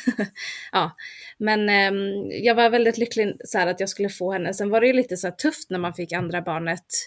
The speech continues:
i början med, alltså, lite så här förlossnings-, eh, depression och så här. Och det blev lite, ja, så det var inte så här lika mycket på moln kanske som det var med Leo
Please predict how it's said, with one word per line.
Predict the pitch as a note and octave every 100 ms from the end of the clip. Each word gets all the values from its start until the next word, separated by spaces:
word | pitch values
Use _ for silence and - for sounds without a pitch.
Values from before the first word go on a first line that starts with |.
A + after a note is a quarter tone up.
| - _ _ _ _
i | -
början | F#3 F#3+ F3 E3+ E3 E3+
med, | E3+ E3+ E3+ E3+ F#3
alltså, | F3
lite | F3+ F3+ F3+
så | - -
här | F3
förlossnings-, | - F#3+ F#3+ - F#3+ F3 E3+ F3 - - - _ _ _ - _ - - -
eh, | - - -
depression | G3+ G3+ G3+ - G3 F3+ F3+
och | F#3
så | F3
här. | E3
Och | F3+
det | F#3
blev | F#3 F#3+ F3+
lite, | F#3 - F3 E3+ G3+
ja, | G3 F#3
så | A3
det | G#3
var | G#3+
inte | A3 G#3+
så | G#3
här | G3
lika | G3+ G3+ - G3+
mycket | G3+ G3
på | F#3+ G3+
moln | B3 A#3 E3+ F3+
kanske | F#3+ G3 - F#3
som | G3
det | F#3+
var | A3+ G#3
med | F3+ G3
Leo | A3 - G3